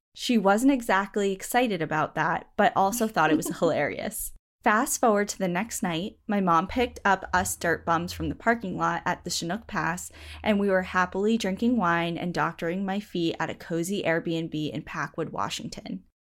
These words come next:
I decided to Google screeching monkey sounds in the woods and come across a YouTube video of an owl making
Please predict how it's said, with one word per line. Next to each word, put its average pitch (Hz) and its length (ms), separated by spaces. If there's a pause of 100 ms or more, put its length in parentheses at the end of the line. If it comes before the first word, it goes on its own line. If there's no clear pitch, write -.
(160)
I 185 140
decided 233 500
to 262 100
Google 160 640
screeching 233 680
monkey 185 300
sounds 170 460
in 156 100
the 151 80
woods 156 600
and 214 200
come 214 200
across 202 360
a 196 60
YouTube 220 380
video 156 540
of 190 140
an 185 160
owl 202 280
making 196 460